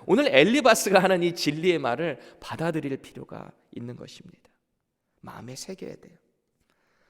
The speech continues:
먼저 하나님과의 관계를 잘 정립하셔서 기도 응답의 기쁨을 누릴 수 있기를 축복드립니다. 반대로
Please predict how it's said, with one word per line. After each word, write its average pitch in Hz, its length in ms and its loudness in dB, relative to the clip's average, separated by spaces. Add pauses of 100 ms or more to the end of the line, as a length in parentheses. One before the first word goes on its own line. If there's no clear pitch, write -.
먼저 113 260 -8
하나님과의 135 580 -8
관계를 113 400 -12
잘 - 340 -20
정립하셔서 131 840 -14 (600)
기도 135 420 -4
응답의 131 500 -6
기쁨을 98 460 -14
누릴 120 200 -14
수 - 140 -18
있기를 - 320 -16
축복드립니다. - 960 -20 (1700)
반대로 98 600 -12